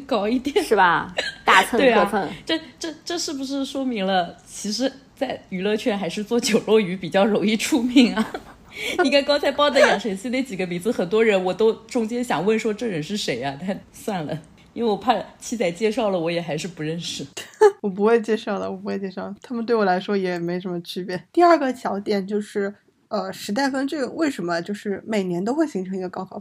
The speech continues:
Speaker 3: 氛围？因为我像学姐也是经历过，就是连续三年陪考。
Speaker 1: 我没有连续三年陪考呀。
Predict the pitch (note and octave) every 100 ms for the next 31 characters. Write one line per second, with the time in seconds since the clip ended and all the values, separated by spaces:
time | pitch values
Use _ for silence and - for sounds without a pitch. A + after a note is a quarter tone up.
0 | - G3 G#3 A3 A#3 A3 G#3 G3 G3 A#3
1 | - G3+ A#3 G3+ - G3+ A3+ A3+ A3 G#3
2 | F#3+ A#3 - G#3 G3 F#3+ F#3 G3 B3 A3+
3 | A3+ A3+ G3+ F#3 F#3 F3+ F3+ G#3 F3+ -
4 | A#3+ A3 C4 D#4 G3+ G#3 G#3+ A#3 G#3+ G3
5 | F#3+ F3+ F3+ D#3+ D#3